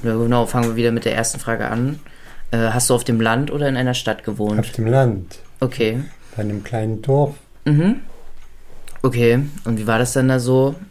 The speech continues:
Speaker 1: Äh,
Speaker 2: Sehr schön.
Speaker 1: Okay, und es war dann nur so eine kleine
Speaker 2: Das
Speaker 1: Gemeinde?
Speaker 2: Mhm.
Speaker 1: Okay.
Speaker 2: Großobringen,
Speaker 1: Okay.
Speaker 2: bei Weimar.
Speaker 1: Alles klar. Äh, und habt ihr dann in einem Haus gewohnt oder gab's da auch so wie so eine Art Mehrfamilienhäuser?
Speaker 2: Am, am Anfang in einem Bauernhaus.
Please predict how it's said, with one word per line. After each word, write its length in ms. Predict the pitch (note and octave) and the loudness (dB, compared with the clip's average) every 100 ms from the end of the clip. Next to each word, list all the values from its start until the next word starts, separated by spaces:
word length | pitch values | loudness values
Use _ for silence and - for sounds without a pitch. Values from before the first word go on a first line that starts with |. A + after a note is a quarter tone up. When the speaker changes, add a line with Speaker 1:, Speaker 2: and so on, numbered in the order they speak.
| - | -10
Speaker 1:
Äh, 60 | |
Speaker 2:
Sehr 420 | A2 A2 A2+ B2 B2 | -4 -2 2 2 2
schön. 420 | - A2+ G#2 G2 - - | 0 -2 -2 -6 -10 -6
Speaker 1:
Okay, 260 | B2+ B2 | 0 2
und 60 | A#2 | 2
es 100 | - | 2
war 100 | C3 | 2
dann 120 | B2 | 4
nur 80 | B2 | 2
so 80 | B2 | 4
eine 120 | A#2+ | 2
kleine 260 | A#2+ B2 A#2 | 2 0 2
Speaker 2:
Das 100 | A2+ | 0
Speaker 1:
Gemeinde? 560 | A2 A2+ B2+ C#3+ E3 F#3+ | 2 2 0 -2 -4 -2
Speaker 2:
Mhm. 360 | C#3+ D3 D#3 F#3+ - - | 2 4 4 0 -8 -6
Speaker 1:
Okay. 440 | D#3 D3+ C3+ F3+ G3 - - - - - - - - | -2 0 0 -2 -10 -16 -16 -16 -16 -18 -20 -20 -12
Speaker 2:
Großobringen, 800 | - B2 D#3 D3+ C3 B2 C#3+ C#3+ - - | 0 0 2 2 2 0 0 -4 -12 -4
Speaker 1:
Okay. 260 | D#3 B2+ | 0 2
Speaker 2:
bei 100 | C3 | 4
Weimar. 360 | C3 B2 C3 D#3+ - - - - | 4 4 2 -2 -8 -20 -20 -2
Speaker 1:
Alles 240 | B2 B2 | 0 0
klar. 320 | - C3 B2+ C#3+ - - - - | 0 0 0 -4 -10 -12 -10 -4
Äh, 340 | A#2 A#2 A#2 A2+ | 0 2 4 2
und 160 | A2+ | 2
habt 140 | A#2+ A#2+ | 0 0
ihr 60 | |
dann 140 | A#2 A2+ | 0 0
in 60 | |
einem 240 | G#2+ G#2 G2+ | 0 0 2
Haus 320 | G#2 C3 - | 4 4 2
gewohnt 400 | D#3 D3+ E3 A2+ | -2 0 0 0
oder 140 | A#2 | 0
gab's 260 | G2+ A2 - | 0 0 0
da 80 | - | -2
auch 140 | A2 | -2
so 500 | - A2+ A2 A2+ G#2 | 2 2 4 0 -2
wie 100 | - | -4
so 120 | G2+ | -4
eine 160 | G#2 G2 | -2 -2
Art 320 | G2+ G2+ G2 | 0 -2 -2
Mehrfamilienhäuser? 1080 | G#2 G#2+ - A2 G#2+ G#2+ G#2 A2+ A2 A2 A2 | -2 -2 -2 -2 0 0 0 0 0 2 2
Speaker 2:
Am, 260 | A2 A2+ A#2 | 2 0 -2
am 160 | A2+ A#2+ | 0 2
Anfang 460 | C3 C3 - C3+ | 2 2 0 2
in 100 | C3+ | 2
einem 220 | C3 C3+ B2+ | 2 2 2
Bauernhaus. 840 | C3 A#2 G2+ G2 G2+ G2 G2 - | 4 4 2 0 -2 -2 -6 -14